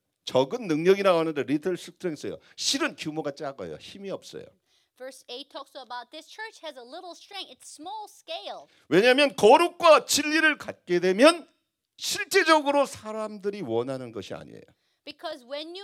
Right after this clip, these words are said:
Speaker 2: have the revelation of holiness and truthfulness, no one, no people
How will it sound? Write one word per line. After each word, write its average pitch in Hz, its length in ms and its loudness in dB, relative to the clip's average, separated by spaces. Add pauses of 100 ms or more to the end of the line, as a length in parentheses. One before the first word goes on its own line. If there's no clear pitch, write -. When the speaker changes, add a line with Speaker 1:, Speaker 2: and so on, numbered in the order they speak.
(140)
Speaker 2:
have 311 160 -12
the 330 80 -18
revelation 311 480 -16
of 269 80 -16
holiness 302 560 -18
and 269 240 -16
truthfulness, 359 580 -20
no 277 220 -16
one, 330 240 -12 (160)
no 262 160 -18
people - 240 -20